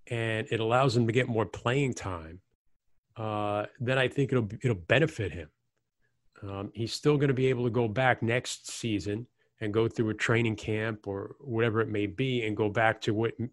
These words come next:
is considered his natural position, which I guess would be power forward. Um, you know, you, you do have Durant coming in.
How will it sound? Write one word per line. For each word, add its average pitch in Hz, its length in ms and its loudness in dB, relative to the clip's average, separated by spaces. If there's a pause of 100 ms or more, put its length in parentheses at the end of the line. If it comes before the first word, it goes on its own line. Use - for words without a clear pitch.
(100)
is 131 420 -6
considered 113 460 0
his 101 160 -2
natural 107 460 2
position, 107 420 0
which 135 180 2
I 123 80 6
guess 120 280 2
would 107 100 0
be 107 100 0
power 104 360 -2
forward. 107 480 -2 (720)
Um, 98 640 -4 (760)
you 120 80 -4
know, 110 140 -2
you, 101 320 -4
you 110 140 -4
do 123 160 0
have 120 160 2
Durant 110 420 2
coming 113 360 -4
in. 110 320 -4